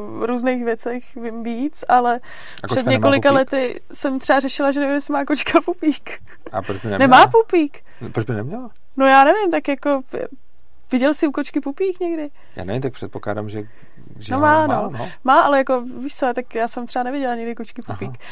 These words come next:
Speaker 2: dobře.
Speaker 1: Takže <laughs> jde o to, že pak jsou jako takovýhle bazální informace, eh, já nevím, jako mě, no to je, to já nemůžu říkat, jinak to bude ostuda. Ale já jsem se, no,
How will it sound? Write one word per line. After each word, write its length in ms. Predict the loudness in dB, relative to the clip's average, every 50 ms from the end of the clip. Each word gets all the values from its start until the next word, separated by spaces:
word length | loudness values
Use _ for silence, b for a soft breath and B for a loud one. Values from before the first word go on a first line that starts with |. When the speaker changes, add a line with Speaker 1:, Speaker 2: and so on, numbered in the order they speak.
| B B -6
Speaker 2:
dobře. 160 | -2 0 0
Speaker 1:
Takže 200 | 2 2 2 2 2 2 2
<laughs> 180 | 2 4 4 4
jde 120 | 4 6 4
o 120 | 4 4
to, 120 | 4 4 2
že 100 | 2 2
pak 160 | 2 0 2
jsou 100 | 0 0
jako 140 | 0 2 2
takovýhle 340 | 2 2 2 2 2 4
bazální 440 | 4 4 6 6 6 6 4 4 0
informace, 720 | -4 -6 -4 -4 -4 -4 -2 -4 -4 -4 -4 -4 -2 -2 -4 -6 B B B B B B B
eh, 260 | -2 0 2 2 2 4
já 240 | 8 10 10 10 8
nevím, 300 | 6 4 0 0 0 0
jako 240 | 0 0 0 -2 -4 -4
mě, 160 | -4 -4 -4 -6 -6 -10 -12 -8 -4
no 220 | -2 0 0 -2
to 120 | -4 -6
je, 120 | -6 -6 -6 -6
to 100 | -4 -4
já 60 | -4
nemůžu 260 | -4 -4 -6 -6 -6
říkat, 260 | -6 -6 -6 -8 -6 -6
jinak 160 | -8 -8 -8
to 80 | -8
bude 120 | -8 -8 -8
ostuda. 380 | -8 -10 -10 -10 -8 -8 -8 -10 B B B B B B B -2 4
Ale 380 | 6 6 8 8 6 6 4 0 -6 -6 -2
já 200 | 2 4 4 2
jsem 120 | 2 -2
se, 180 | -8 -8 -10 -10 -8
no, 280 | -4 -2 -2 -2 -2